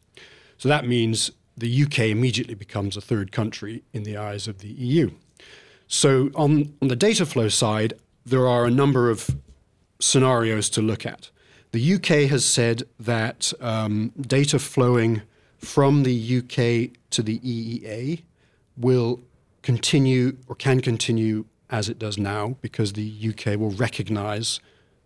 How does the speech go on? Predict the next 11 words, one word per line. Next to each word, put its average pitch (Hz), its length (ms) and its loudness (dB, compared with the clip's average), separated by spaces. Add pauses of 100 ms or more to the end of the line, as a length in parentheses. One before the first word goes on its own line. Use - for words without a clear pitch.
the 113 200 -6
E 131 80 0 (100)
U 110 200 0
or, 107 220 -4 (140)
and 107 180 -2
the 117 140 -4
E 110 240 -2
E 104 40 -4
A 107 140 -4
states - 560 -2 (140)
as 113 500 -4